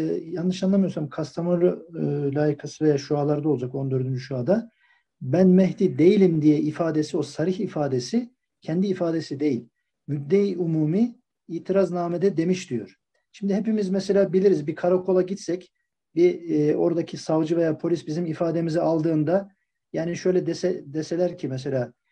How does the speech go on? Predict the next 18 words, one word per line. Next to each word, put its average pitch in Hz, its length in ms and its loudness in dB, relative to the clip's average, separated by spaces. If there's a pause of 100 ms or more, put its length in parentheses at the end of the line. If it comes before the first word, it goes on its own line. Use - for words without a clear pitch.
işte - 200 -6
seni 175 300 -2
Mehdi 170 500 -4
diye 175 240 6
kabul 143 320 -4
ediyorlar, 139 340 0
senin 160 260 -4
böyle 160 220 0
bir 170 60 2
iddian 165 320 2
mı 151 140 0
var? 190 220 -2 (320)
E, 160 100 -8
benim 208 220 0
böyle 202 200 4
bir 214 60 -4
iddiam 202 340 2
yok. 190 320 0